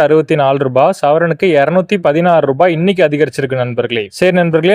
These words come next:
நிறைய நண்பர்கள் நம்ம சேனலை சப்ஸ்கிரைப் பண்ணா வீடியோ பார்த்துட்டு இருக்கீங்க. நீங்க சப்ஸ்கிரைப் பண்ணலனா கூட பரவாயில்ல, இப்ப இந்த வீடியோக்கு ஒரு லைக் மட்டும் பண்ணிடுங்க. வாங்க, கண்டினியூவா வெள்ளியின் விலை பார்க்கலாம். வெள்ளி விலை கடந்த ஒரு மூணு நாளா எந்த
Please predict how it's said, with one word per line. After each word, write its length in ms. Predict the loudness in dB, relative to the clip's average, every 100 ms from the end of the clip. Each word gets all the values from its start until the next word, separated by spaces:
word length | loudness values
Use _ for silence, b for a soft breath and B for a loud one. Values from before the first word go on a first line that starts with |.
| 2
நிறைய 180 | 2 0
நண்பர்கள் 320 | 0 0 0
நம்ம 160 | -2 0
சேனலை 220 | -2 -2 -4
சப்ஸ்கிரைப் 340 | -6 -2 -2 0
பண்ணா 140 | -2 0
வீடியோ 160 | 0 0
பார்த்துட்டு 280 | -2 -4 -6
இருக்கீங்க. 260 | -6 -2 0 0
நீங்க 140 | -2 0
சப்ஸ்கிரைப் 400 | -2 0 0 2
பண்ணலனா 280 | 0 0 0
கூட 120 | 0 0
பரவாயில்ல, 340 | 2 2 2 0
இப்ப 120 | -2
இந்த 100 | -2 0
வீடியோக்கு 300 | 0 2 0
ஒரு 100 | 0
லைக் 180 | -2 -2 -4
மட்டும் 200 | -2 -2
பண்ணிடுங்க. 340 | -2 0 0 0 0
வாங்க, 180 | 0 0 0
கண்டினியூவா 380 | -2 -2 0 0 0
வெள்ளியின் 260 | 0 0
விலை 140 | -2 -2
பார்க்கலாம். 320 | -2 0 -2 -4 b b b -2
வெள்ளி 200 | 0 2 2
விலை 140 | 2 2
கடந்த 200 | 0 2 2
ஒரு 80 | 2 0
மூணு 140 | 0 2
நாளா 140 | 2 2
எந்த 100 | 2